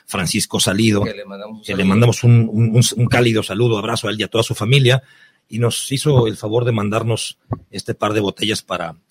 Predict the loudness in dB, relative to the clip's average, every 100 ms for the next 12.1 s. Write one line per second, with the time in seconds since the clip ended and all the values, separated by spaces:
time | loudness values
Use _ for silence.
0 | -10 -6 -4 -4 -8 -12 -20 _ _ -10
1 | -2 0 2 0 -4 -4 -2 0 -2 -4
2 | -2 0 2 2 2 0 4 2 0 -18
3 | -20 -20 -20 -20 _ -4 -4 -4 -2 4
4 | 4 4 4 6 6 4 6 4 2 -6
5 | -10 -10 -12 _ -6 -2 -2 -2 0 0
6 | 2 2 4 6 4 2 2 2 2 2
7 | 2 0 -6 -10 -10 -8 -8 -8 -8 -10
8 | -8 -8 -8 -8 -14 -16 -18 -18 -14 -10
9 | -8 -8 -10 -20 -20 _ _ _ _ -18
10 | -16 -14 -12 -12 -12 -12 -12 -12 -12 -12
11 | -10 -10 -12 -14 -4 0 2 2 2 0
12 | -10